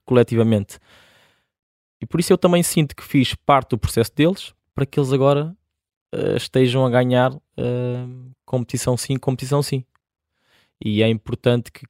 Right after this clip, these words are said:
cada geração tenha a sua função, eh, e eu estarei eternamente grato porque, eh, por estar numa, numa, numa geração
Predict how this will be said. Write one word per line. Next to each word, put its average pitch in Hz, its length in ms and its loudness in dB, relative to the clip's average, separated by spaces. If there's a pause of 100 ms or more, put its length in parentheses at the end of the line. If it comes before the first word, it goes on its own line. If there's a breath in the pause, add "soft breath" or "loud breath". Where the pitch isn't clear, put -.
cada 127 280 6
geração 120 440 4
tenha 113 200 2
a - 20 4
sua 117 240 2
função, 135 580 -2 (480 soft breath)
eh, 107 280 -2 (100)
e 107 140 -2
eu 113 100 2
estarei 110 540 2
eternamente 113 640 2
grato 110 260 2
porque, 113 680 -4 (240)
eh, 113 100 0 (140)
por 123 120 0
estar 117 240 2
numa, 113 560 0
numa, 107 640 -2 (680)
numa 110 260 0
geração 110 640 0